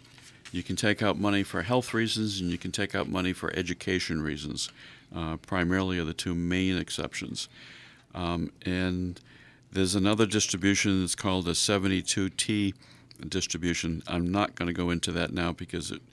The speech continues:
really is complicated. But if somebody is, uh, disabled,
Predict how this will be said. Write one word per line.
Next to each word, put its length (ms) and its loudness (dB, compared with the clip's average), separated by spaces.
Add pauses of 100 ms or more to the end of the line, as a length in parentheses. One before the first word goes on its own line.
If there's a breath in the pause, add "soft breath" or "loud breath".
(420 loud breath)
really 440 2
is 140 2
complicated. 800 -2 (720 loud breath)
But 240 8
if 340 2 (200)
somebody 540 6
is, 340 4
uh, 180 4
disabled, 880 4